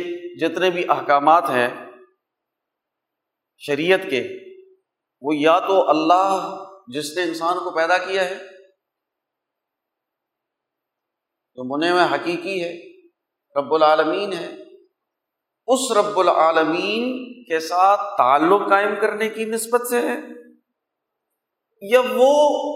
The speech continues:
انسانوں کی نسبت سے خیر خواہی ہے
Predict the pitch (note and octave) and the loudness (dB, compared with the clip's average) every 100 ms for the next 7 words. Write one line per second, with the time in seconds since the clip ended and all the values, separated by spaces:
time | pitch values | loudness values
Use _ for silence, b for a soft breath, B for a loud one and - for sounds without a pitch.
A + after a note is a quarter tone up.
0 | - - - A#3 A#3 A3+ A#3+ C4 C#4 C#4 | -10 -14 -4 2 2 2 2 4 2 0
1 | A#3 G#3+ - G#3+ G#3+ G#3+ A3 G#3+ E3 C#3+ | -2 -4 -4 -4 -4 -6 -8 -4 -4 -2
2 | C3+ C3 D3 - - - | -4 -4 -6 -12 -18 -20